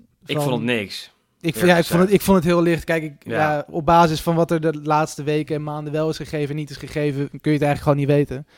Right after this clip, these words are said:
Speaker 1: Nee,
Speaker 2: Ehm,
Speaker 1: nee, maar dat weet je
Speaker 2: maar
Speaker 1: in
Speaker 2: goed, ja,
Speaker 1: Italië
Speaker 2: ik,
Speaker 1: nooit.
Speaker 2: ik, ik, ik vond het niks, nee.
Speaker 1: Nee, uiteindelijk heel veel frustratie, want Theo Hernandez heeft ook nog op Instagram wat gepost over de scheidsrechter.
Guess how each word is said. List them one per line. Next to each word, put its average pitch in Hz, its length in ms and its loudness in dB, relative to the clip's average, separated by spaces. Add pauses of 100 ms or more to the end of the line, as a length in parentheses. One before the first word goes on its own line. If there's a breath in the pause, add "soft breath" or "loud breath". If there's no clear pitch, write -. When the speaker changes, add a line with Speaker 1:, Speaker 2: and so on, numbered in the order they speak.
(200 loud breath)
Speaker 1:
Nee, 107 360 -8 (140)
Speaker 2:
Ehm, 123 140 -8
Speaker 1:
nee, 98 240 -4
maar 113 100 2
dat 110 120 -4
weet 117 100 0
je 113 60 0
Speaker 2:
maar 131 100 -2
Speaker 1:
in - 80 -2
Speaker 2:
goed, 160 80 0
ja, 117 80 2
Speaker 1:
Italië 113 160 2
Speaker 2:
ik, 113 60 -2
Speaker 1:
nooit. 110 220 0
Speaker 2:
ik, 160 60 2
ik, 156 100 -4
ik 160 160 0
vond 143 160 -6
het 135 120 -4
niks, 120 220 -10
nee. 131 180 -8 (520)
Speaker 1:
Nee, 113 280 0
uiteindelijk 131 680 -2 (640 soft breath)
heel 135 320 0
veel 139 100 -4
frustratie, 139 760 0
want 120 160 -4
Theo 127 180 2
Hernandez 120 540 -2
heeft 107 140 -10
ook 120 60 -2
nog 120 140 -6
op 107 160 -12
Instagram 131 460 -4
wat 131 160 -4
gepost 131 720 -6
over 117 240 -8
de 117 60 -14
scheidsrechter. 117 840 -8